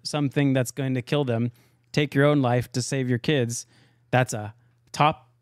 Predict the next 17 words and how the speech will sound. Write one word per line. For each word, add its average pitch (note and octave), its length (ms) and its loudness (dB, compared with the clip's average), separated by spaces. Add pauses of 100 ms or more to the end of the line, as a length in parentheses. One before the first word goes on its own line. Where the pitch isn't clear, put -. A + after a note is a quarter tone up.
(120)
rung D#3+ 240 4
of D#3 60 0
the D#3+ 60 2
ladder D#3 360 0
and D3+ 200 0
a C3+ 40 2
bottom C3+ 500 2
rung B2 140 0
of B2+ 40 -2
the B2 60 -2
ladder A#2+ 320 -2
instinct. A#2+ 460 -4
And B2 480 -4
are C3+ 60 -4
you B2+ 60 -2
saying B2+ 280 -2
that A2+ 160 -4